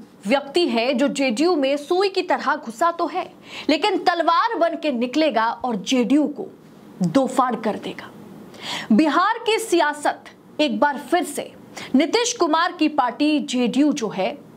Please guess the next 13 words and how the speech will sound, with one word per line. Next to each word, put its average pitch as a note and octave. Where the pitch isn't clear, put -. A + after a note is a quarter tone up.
चर्चा C#4+
में D4
आ C#4
गई C#4+
है, A#3+
क्योंकि F#4+
अब F#4
जेडीयू D#4+
की F#4
कमान D#4
जो A3+
है -
वो E4